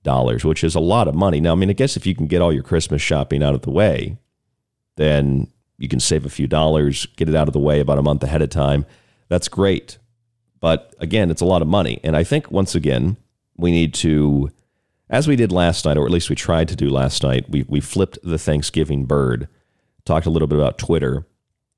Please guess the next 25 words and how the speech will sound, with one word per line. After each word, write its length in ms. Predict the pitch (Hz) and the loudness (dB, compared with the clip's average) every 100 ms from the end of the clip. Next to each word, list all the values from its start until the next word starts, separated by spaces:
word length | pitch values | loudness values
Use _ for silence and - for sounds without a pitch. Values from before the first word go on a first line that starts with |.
| _ _ _ _ - | _ _ _ _ -2
and 140 | 78 | 2
the 80 | 78 | 2
ungratefulness 1000 | 76 69 78 85 - 78 67 65 - - _ _ _ - | 0 0 2 0 -2 -2 0 -2 -4 -8 _ _ _ -4
and 180 | 76 73 | 0 0
the 140 | 71 | 0
arrogance 640 | 67 73 82 73 71 65 - | 0 2 2 0 0 0 -2
and 100 | 67 | -2
the 60 | |
conceit 540 | 71 65 - - 95 - | -2 -2 -2 0 0 0
of 120 | 73 | -4
some 140 | - | -4
of 60 | 80 | -2
the 80 | 69 | -2
people 300 | 92 82 73 | -2 -2 -2
that 140 | 71 | -2
work 320 | 71 85 123 | 0 0 0
at 120 | - - | -4 -8
Twitter 320 | - 62 65 | -4 -2 0
or 160 | - | 0
worked 380 | 69 78 82 - - | 0 0 -2 -4 -8
at 200 | 78 - | -4 -4
Twitter, 460 | - 65 60 78 110 _ _ _ _ | -2 -2 0 0 -4 _ _ _ _
past 340 | - 80 76 | 0 0 0
tense 240 | - 64 - | -2 -2 0
now, 360 | 76 62 65 | 0 0 -2